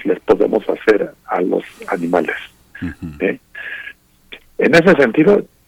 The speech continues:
Speaker 1: tienen derechos, porque hay suficientes razones morales para, ah, argumentar por esos derechos, como existen en el caso de los humanos.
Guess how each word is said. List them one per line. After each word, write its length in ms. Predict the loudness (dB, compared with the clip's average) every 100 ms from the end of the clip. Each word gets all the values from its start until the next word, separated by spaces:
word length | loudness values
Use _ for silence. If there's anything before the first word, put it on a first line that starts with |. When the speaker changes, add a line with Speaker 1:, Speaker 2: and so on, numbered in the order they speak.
| _ -20 _ _ _ 0
Speaker 1:
tienen 320 | 2 4 4
derechos, 460 | 4 4 2 -6 -8 _ _
porque 220 | -2 0
hay 80 | 0
suficientes 680 | -4 -6 -10 -4 -6 -6 -2
razones 500 | -2 0 -2 0 -6 -2
morales 460 | 2 2 2 0 -2 _ _ _
para, 200 | 0 0
ah, 420 | 0 -6 -6 -6 -6
argumentar 680 | -8 -2 -2 2 2 2
por 200 | 2 2
esos 260 | 2 2 2
derechos, 400 | 2 2 0 -8 -10 -14 -12 -16 _
como 180 | 4 4
existen 460 | 4 2 2 2 2
en 100 | 0
el 140 | 2
caso 320 | 0 4 2
de 180 | 2 -2
los 240 | -2 -6
humanos. 380 | -6 -4 -4 -6